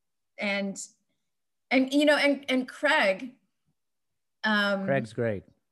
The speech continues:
Speaker 1: Wow, those two. I mean,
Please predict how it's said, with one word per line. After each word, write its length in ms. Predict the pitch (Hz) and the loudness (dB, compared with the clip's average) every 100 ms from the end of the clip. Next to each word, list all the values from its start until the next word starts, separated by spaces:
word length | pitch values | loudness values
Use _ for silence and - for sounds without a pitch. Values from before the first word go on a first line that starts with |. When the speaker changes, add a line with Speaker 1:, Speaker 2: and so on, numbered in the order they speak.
| _ _ - | _ _ -6
Speaker 1:
Wow, 320 | 214 220 208 | 0 2 2
those 340 | 208 233 240 - | 0 -4 -6 -6
two. 380 | 214 196 190 - _ _ _ _ _ _ - _ | -4 -4 -6 -10 _ _ _ _ _ _ -20 _
I 100 | 214 | -4
mean, 380 | 220 214 214 196 | -2 0 -2 -4